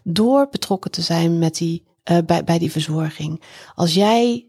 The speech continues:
op een sensitieve manier omgaat met jouw kind en er op een regelmatige basis bent, dan kun jij een hele goede, eh, relatie opbouwen. En dat is niet alleen die eerste paar weken waarin die band opgebouwd wordt. Maar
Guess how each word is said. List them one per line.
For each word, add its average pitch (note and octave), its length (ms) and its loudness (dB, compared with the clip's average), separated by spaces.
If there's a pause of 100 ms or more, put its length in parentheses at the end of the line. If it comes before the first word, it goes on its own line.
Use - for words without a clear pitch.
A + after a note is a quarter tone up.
op F3+ 300 -6
een F3 200 2
sensitieve A#3+ 640 0
manier E3+ 380 2
omgaat F#3 560 -2
met E3+ 160 -4
jouw E3 180 -6
kind A3+ 400 -2
en F3 360 -2 (180)
er F3 180 0
op - 140 -6
een D#3+ 80 0
regelmatige F3+ 800 0
basis F3 460 -2
bent, G3+ 320 0 (280)
dan - 140 -8
kun F3 220 2
jij E3 240 2
een D#3+ 100 0
hele D#3+ 220 2
goede, D#3+ 460 0 (240)
eh, D#3+ 300 2
relatie E3 520 0
opbouwen. D#3+ 580 -4 (260)
En E3+ 120 -2
dat E3+ 120 -2
is D#3 120 0
niet F#3+ 420 2
alleen E3 280 2
die E3 160 -2
eerste E3 260 -2
paar E3 240 -2
weken D#3+ 320 -2
waarin - 220 -6
die - 140 -8
band - 260 -4
opgebouwd D#3 560 -6
wordt. E3 280 -10 (540)
Maar D3+ 720 2